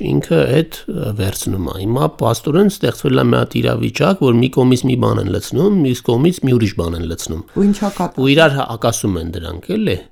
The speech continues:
Speaker 1: Եվ սա շատ լավ առիթ է զարթնելու, որ դու ասես.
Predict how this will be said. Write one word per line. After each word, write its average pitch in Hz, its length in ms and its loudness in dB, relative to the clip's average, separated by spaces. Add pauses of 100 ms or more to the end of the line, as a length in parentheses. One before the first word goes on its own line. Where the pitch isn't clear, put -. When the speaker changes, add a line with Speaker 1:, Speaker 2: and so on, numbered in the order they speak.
(140)
Speaker 1:
Եվ 147 180 2
սա 185 160 -2
շատ - 240 -2
լավ 127 240 0
առիթ 120 400 -2
է 135 100 -2
զարթնելու, 107 680 -4 (300)
որ 135 180 4
դու 147 200 0
ասես. 143 340 0